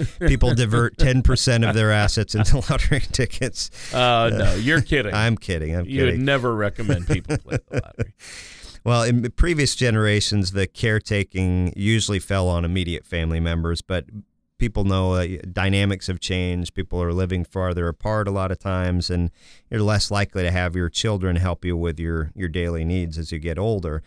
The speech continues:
Speaker 1: So that causes people to reach out to care professionals to help them. And I like to help my clients think through their long-term options while they're healthy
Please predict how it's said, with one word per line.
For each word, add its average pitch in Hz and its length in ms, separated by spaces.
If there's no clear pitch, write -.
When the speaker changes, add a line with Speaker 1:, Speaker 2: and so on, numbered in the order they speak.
Speaker 1:
So 107 220
that 110 180
causes 113 400
people 104 280
to 95 60
reach 104 280
out 98 260
to 87 100
care 156 340
professionals 92 760
to 92 100
help 90 280
them. 87 320
And 90 560
I - 80
like 131 220
to 123 120
help 120 180
my 107 100
clients 104 480
think - 260
through 104 260
their 92 160
long-term 92 580
options 87 760
while 101 300
they're 107 220
healthy 87 580